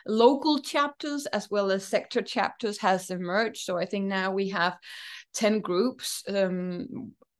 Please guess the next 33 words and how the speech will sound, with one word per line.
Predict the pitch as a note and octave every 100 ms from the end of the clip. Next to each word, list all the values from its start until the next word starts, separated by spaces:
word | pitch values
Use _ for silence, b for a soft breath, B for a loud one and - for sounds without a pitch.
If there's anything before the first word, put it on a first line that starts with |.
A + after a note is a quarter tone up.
| -
like | G3 F3+ -
subgroups, | - G3 - - B3 A#3+ A#3+ - -
regenerative | F#3+ G3+ G3 F#3+ G3+
education, | F3 - B2 - A#3+ A#3 A#3 A#3 G#3+
regenerative | G3 F#3 F#3 F3+ E3+ - F#3 -
agriculture, | A3 A3 A#3 A3+ A3 G#3+ G3+ A3+ G#3
regenerative | F#3 F#3 F#3 F3+ - F3
economics, | E3+ - - B3 A#3+ G#3+ - - - B B B B G3+
um, | G3 F#3+ F#3
et | F#3+ F#3+
cetera, | A3+ F#3+ F#3+
that | F3+ F#3
are | F#3
discussing | F#3 - G#3+ G#3 G#3+ G#3
what | F3+ F3 -
each | B3 B3+ B3+
of | A3+ F#3+
these, | G3+ G#3 G#3 - -
um, | G3 F#3 F3+ F#3 -
amazing | G3 F#3+ G3 A3 G3+
human | G3+ G3
beings | G3 F#3 F#3 F#3+ F#3
are | F#3+
fascinated | G3 F#3+ - G3+ G3+ G3+
about. | G3+ - - - B B B B B F#3+
And | G3
there | F#3+ F#3+
are |
many | G3 F#3+ G#3
kind | A#3 G3+
of | F#3+
local | G3 G3+ G3 G#3+
gatherings, | - F3+ F#3 G3+ A#3 C4 D4 F4 -